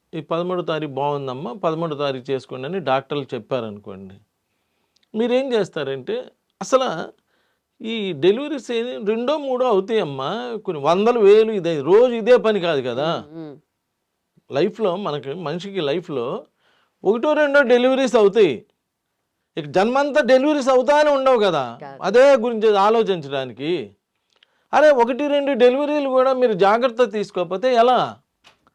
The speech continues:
Speaker 1: మీకు నమ్మకం ఉన్నా, మీకు తోచిన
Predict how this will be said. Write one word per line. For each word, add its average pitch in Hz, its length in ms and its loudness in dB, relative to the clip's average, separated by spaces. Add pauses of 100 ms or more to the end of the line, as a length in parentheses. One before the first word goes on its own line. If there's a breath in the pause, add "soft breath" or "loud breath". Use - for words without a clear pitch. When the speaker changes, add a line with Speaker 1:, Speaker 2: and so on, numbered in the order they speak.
(880)
Speaker 1:
మీకు 254 220 -2
నమ్మకం 254 540 -2
ఉన్నా, 175 320 -6
మీకు 180 260 -8
తోచిన 196 640 0